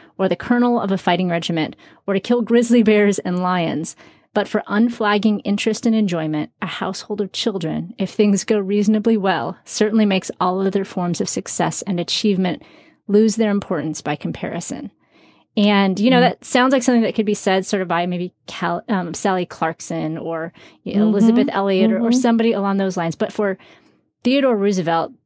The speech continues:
Speaker 1: the quintessential man's man, explorer, war hero, president, you know, he wrote, like, forty books. Um, to say that, I just found so moving and so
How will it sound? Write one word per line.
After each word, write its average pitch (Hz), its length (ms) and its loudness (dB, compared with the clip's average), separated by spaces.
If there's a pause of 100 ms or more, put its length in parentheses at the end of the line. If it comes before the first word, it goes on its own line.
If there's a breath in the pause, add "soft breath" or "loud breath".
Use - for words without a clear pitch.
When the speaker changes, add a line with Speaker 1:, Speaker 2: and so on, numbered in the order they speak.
Speaker 1:
the 180 300 0
quintessential 202 1120 0
man's 185 600 0
man, 165 340 0
explorer, 196 1040 0
war 185 380 -2
hero, 170 800 -2 (480 loud breath)
president, 185 1040 0
you 226 160 -8
know, 196 180 2
he 208 180 0
wrote, 196 180 2
like, 190 160 0
forty 214 380 2
books. 175 560 -2 (480 soft breath)
Um, 185 600 0 (160)
to 214 120 0
say 277 340 -2
that, 214 180 2
I 190 60 0
just 233 240 0
found 185 260 -2
so 220 560 -2
moving 214 520 2
and 180 180 -2
so 185 500 -2